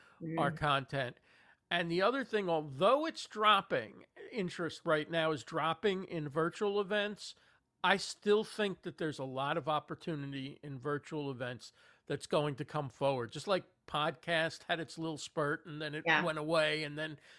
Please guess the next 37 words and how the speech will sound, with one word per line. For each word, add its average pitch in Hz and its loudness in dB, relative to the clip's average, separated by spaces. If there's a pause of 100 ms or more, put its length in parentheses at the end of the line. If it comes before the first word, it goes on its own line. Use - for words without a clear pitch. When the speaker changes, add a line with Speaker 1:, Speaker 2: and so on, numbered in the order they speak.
(160)
Speaker 1:
you 185 -2
know, 156 4
now 151 4
there's 165 -6
a 160 2
nobody 151 2
that 143 -2
doesn't 139 0
have 143 -2
a 135 -4
podcast 139 -4
if 147 -8
they're, 131 -8 (460)
Speaker 2:
Right. 185 4
Speaker 1:
<laughs> - -20
they're 165 8
alive 151 8
online, 147 4
right? 156 2 (400)
I, 214 6
I 185 6
do 220 0
think 214 2
that 165 4 (460)
there's 165 2
still 180 2
gonna 156 0
be 151 0
a 151 2
big 147 0
opportunity 131 0
for 139 -8
virtual 123 -6
events. 113 -6 (320)
Um, 117 -6 (180)
the 151 0
first 170 4